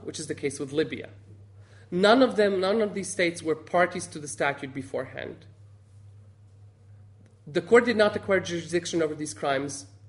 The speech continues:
before they were committed. It all happened after the fact.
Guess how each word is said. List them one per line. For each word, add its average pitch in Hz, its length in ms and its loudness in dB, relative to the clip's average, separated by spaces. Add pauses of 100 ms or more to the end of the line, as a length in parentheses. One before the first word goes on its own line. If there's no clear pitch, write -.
(120)
before 156 380 2
they 143 120 2
were 127 100 0
committed. - 560 -12 (720)
It 175 200 -2
all 170 180 2
happened 151 460 -6
after 135 260 -6
the 135 80 -10
fact. - 400 -18